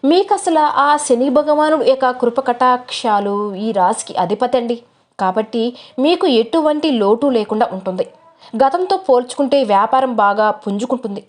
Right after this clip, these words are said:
అలాగే ఉద్యోగస్తులకి ప్రమోషన్స్, శాలరీ పెరగడం ఇలాంటివి కూడా జరుగుతూ ఉన్నాయి. విద్యార్థులు కూడా మంచిగా చదువుతున్నారు.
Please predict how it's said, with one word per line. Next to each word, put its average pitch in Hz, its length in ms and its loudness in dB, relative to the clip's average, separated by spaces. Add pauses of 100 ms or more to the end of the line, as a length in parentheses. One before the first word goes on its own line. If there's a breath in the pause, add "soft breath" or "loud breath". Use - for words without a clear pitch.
(200 soft breath)
అలాగే 220 300 2
ఉద్యోగస్తులకి 330 680 0
ప్రమోషన్స్, 247 760 -2 (260 loud breath)
శాలరీ 330 580 0
పెరగడం 262 400 0
ఇలాంటివి 311 440 0
కూడా 262 200 2
జరుగుతూ 202 360 0
ఉన్నాయి. 190 320 -4 (460 soft breath)
విద్యార్థులు 226 640 -2
కూడా 233 200 -2
మంచిగా 269 500 -2
చదువుతున్నారు. 196 720 -2